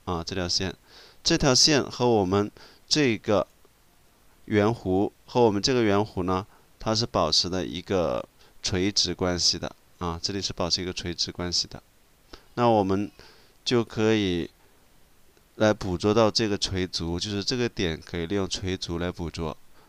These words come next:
那这个时候咱们呢，需要把这个多边形给分解一下，输入 X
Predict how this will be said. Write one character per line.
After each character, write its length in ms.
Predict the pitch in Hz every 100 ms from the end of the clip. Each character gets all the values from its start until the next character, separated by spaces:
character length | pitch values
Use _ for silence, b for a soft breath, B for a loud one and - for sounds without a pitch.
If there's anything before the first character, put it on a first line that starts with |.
| -
那 80 | 117
这 120 | 135
个 140 | 120
时 180 | 110 -
候 240 | 104 104 82
咱 160 | - 90
们 140 | 98
呢， 160 | 104 104 B B B B -
需 220 | - 127
要 120 | 123
把 180 | 110 90
这 280 | - 120 101
个 180 | 104
多 260 | 92 - 113
边 220 | 117 113
形 360 | 113 87 85 90 -
给 420 | 95 80 69 65 -
分 260 | - 120
解 300 | 131 - 90 -
一 40 |
下， 280 | 101 - 101 -
输 220 | - 117
入 120 | 117
X 540 | 104 - 104 104 -